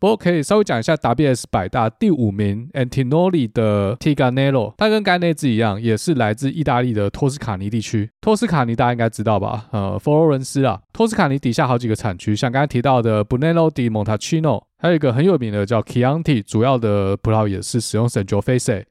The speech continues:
但是第五名这支酒它比较特殊，它有个类别叫做I G T，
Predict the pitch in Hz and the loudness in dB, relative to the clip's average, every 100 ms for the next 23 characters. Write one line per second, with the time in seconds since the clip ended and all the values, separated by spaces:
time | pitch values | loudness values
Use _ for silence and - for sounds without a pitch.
0 | _ 226 233 196 - 233 120 113 135 131 | _ -2 0 -2 2 2 2 0 0 0
1 | 123 101 - 139 - 95 117 104 - 113 | -2 -4 -4 -4 -4 0 0 0 -2 -2
2 | 107 107 101 120 - 220 147 151 135 110 | -2 -4 -4 -6 -2 0 2 2 2 0
3 | 95 117 120 123 117 - 117 - 123 101 | 0 0 0 -2 -2 -2 -4 -2 -6 -6